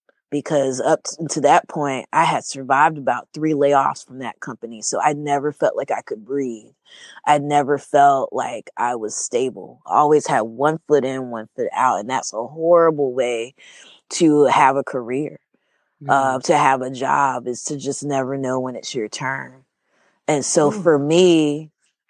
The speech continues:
Speaker 1: I, because of that, I always had to work. And so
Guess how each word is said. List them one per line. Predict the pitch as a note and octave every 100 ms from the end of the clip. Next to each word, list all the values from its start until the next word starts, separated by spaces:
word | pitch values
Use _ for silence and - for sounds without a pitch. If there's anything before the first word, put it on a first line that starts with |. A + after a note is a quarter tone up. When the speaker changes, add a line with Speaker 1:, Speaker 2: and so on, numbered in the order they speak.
| _ _ _ _ _ _ _ _ _ _ _ -
Speaker 1:
I, | F#3+ - - B2 D#3+
because | D#3+ G3+ - F#3+ F#3
of | G#3 G3
that, | A3+ A3+ B2+ - _ -
I | F3 - -
always | E3 D#3+ E3+ F3 -
had | D#3 C3+ -
to | D#3
work. | C3 C3+ C#3 - - _ _ _ _ _ _ _ _ _
And | E3 D#3
so | C#3+ - D3+ D3 C#3+ C#3+ D3